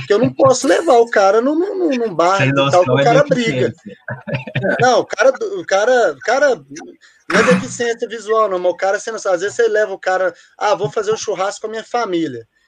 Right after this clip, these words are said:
Speaker 1: Eu levo o Lucas tranquilamente, esse amigo meu não dá pra levar, porque o cara é doido, vai começar a falar palavrão, começar a mexer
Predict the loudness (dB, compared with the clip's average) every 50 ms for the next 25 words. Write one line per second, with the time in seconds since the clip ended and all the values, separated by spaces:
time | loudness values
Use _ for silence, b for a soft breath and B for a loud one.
0 | _ _ _ _ 2 2 4 4 6 4 2 2 0 -2 -2 0 -2 -4 -4 -4
1 | -8 -4 _ 0 0 0 0 -2 -4 -4 -4 -6 -4 -2 -2 -2 -2 -4 -6 -6
2 | -8 -6 -6 -6 -6 -6 -2 -2 -2 -2 0 -2 -2 -2 -2 -2 -2 -2 -2 -2
3 | -4 -8 _ _ -6 -6 -4 -2 -2 -2 -2 -2 -2 -4 -6 -6 -8 -10 -8 -8
4 | -8 -4 -4 -6 -4 -2 -4 -4 -4 -4 -4 -2 -2 -4 -4 -8 -6 -4 -2 -2
5 | -2 -2 -4 -6 -8 -8 -8 -8 -6 -6 -4 -4 -4 -6 -6 -8 -10 -10